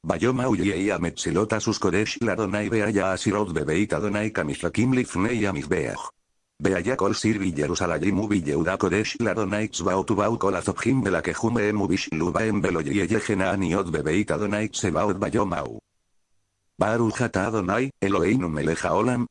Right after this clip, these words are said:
Sur Kol Haolamim, Sadik Bekol Hadorot, Ael Haneeman, Aomer Beosech, Hamed Aver Mekayem, Shekol Debaraf Emet Batzerek.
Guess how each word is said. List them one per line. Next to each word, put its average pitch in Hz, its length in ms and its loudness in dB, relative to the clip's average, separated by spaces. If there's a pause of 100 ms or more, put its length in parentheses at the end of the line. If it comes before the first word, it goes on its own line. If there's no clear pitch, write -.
(100)
Sur 135 300 2
Kol 98 160 2
Haolamim, 113 520 2 (160)
Sadik 95 440 -2
Bekol 85 320 0
Hadorot, 87 480 -2 (120)
Ael 120 220 0
Haneeman, 98 560 0 (140)
Aomer 85 340 0
Beosech, 117 580 0 (120)
Hamed 85 340 -2
Aver 95 220 2
Mekayem, 95 600 -2 (120)
Shekol 113 420 0
Debaraf 98 460 0
Emet 92 240 0
Batzerek. 95 580 -4